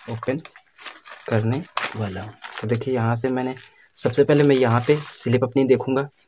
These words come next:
और यहाँ पे आपका पूरा address mention किया रहता है, जो भी आपका होता है, तो इसको आप open करके देख सकते हैं दोस्तों। जैसा आपने order किया होता है तो ये सब कुछ फिलअप करने के लिए आपको आता है, वही आपको बस उसी का जेरोक्स यानी photocopy होता है,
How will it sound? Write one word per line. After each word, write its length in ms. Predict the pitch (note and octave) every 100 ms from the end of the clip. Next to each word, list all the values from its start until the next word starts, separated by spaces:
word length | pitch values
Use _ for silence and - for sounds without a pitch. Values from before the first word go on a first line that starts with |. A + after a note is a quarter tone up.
| - - - -
और 100 | A2+
यहाँ 260 | A2+ G#2+
पे 140 | B2 D#3+
आपका 260 | D3+ -
पूरा 280 | D3+ C3+ C3+ A#2+
address 420 | A#2+ B2 C#3 - B2+
mention 340 | B2 A#2 B2
किया 180 | B2 C3+
रहता 240 | B2+ C#3+
है, 100 | D3+ D3+ _ - _ -
जो 160 | A#2 B2
भी 120 | A#2+
आपका 240 | C3 A#2+ C3
होता 240 | A2 A#2+
है, 140 | C#3+ D#3 - - - -
तो 60 |
इसको 260 | B2 - D3
आप 120 | C3+
open 220 | C3+ C#3+ C3
करके 280 | C3 B2+ E3 - -
देख 140 | B2+ A#2+
सकते 300 | B2 A2+ A#2+
हैं 80 | A2+
दोस्तों। 260 | A2+ - A2+ - - - - - -
जैसा 280 | C3+ C#3+ F3+
आपने 300 | F3 E3+ F#3+ -
order 200 | C#3+ B2+
किया 200 | D3 D#3
होता 220 | C#3+ C3 D#3+
है 80 |
तो 180 | F3 D#3+
ये 200 | C3 C3 C#3+
सब 180 | -
कुछ 240 | - D#3+ -
फिलअप 220 | C#3 C3+
करने 220 | - C#3 C#3+
के 100 | D3+
लिए 80 |
आपको 200 | D3 D3
आता 220 | D3+ C#3 D3+
है, 60 | D#3+ - - - -
वही 320 | A#2+ C3+ B2+ F#3
आपको 260 | E3 - C#3+
बस 440 | C3+ C#3+ - - - - -
उसी 220 | C3+ -
का 120 | D3+
जेरोक्स 440 | C#3 A#2+ B2 B2 -
यानी 140 | C#3+
photocopy 460 | D3 C#3 C3+ C3 D3+
होता 240 | A2+ A2
है, 180 | G#2+ G#2